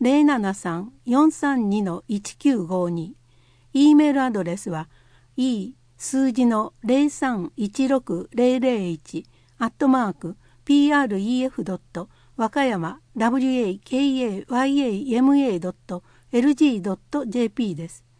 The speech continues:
お問い合わせもお申し込み先までどうぞ。紙面には、県のウェブサイトへリンクできるキューアールコードが掲載されています。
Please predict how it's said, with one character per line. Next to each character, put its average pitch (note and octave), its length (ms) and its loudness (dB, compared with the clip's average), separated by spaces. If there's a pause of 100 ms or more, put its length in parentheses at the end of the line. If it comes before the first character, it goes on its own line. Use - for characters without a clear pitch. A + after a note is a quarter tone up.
(640)
お A#3 80 -2
問 C#4 240 2
い C4 60 0
合 B3 60 2
わ A#3+ 100 0
せ A#3+ 140 -6
も G#3 260 -4
お A3+ 80 -2
申 C4 200 4
し - 120 -6
込 C4+ 100 0
み B3 80 2
先 C4 240 -4
ま A#3 140 -2
で F3 120 -8
ど E3 140 -10
う D#3+ 60 -14
ぞ。 - 120 -20 (1300)
紙 D4 200 4
面 A#3+ 200 2
に E3+ 100 -4
は、 D#3+ 180 -10 (260)
県 D4 260 4
の G3 220 -4 (200)
ウ C4 40 -6
ェ B3+ 120 2
ブ C#4 100 -4
サ C#4 180 0
イ B3+ 80 -4
ト G#3+ 80 -6
へ F#3 180 -2
リ A#3+ 120 -2
ン B3 100 0
ク F#3 140 -6
で F3+ 100 -6
き F3+ 140 -10
る F3 160 -8
キ C#4+ 160 0
ュ D#4 80 2
ー D4+ 80 0
ア - 20 0
ー - 20 0
ル C4+ 120 -2
コ C4 160 -2
ー G#3+ 40 -2
ド E3+ 120 -4
が D#3 100 -8
掲 G3+ 200 -6
載 F#3 200 -4
さ F3 140 -8
れ E3 100 -8
て D#3+ 140 -12
い D3+ 80 -6
ま D3+ 160 -10
す。 - 160 -20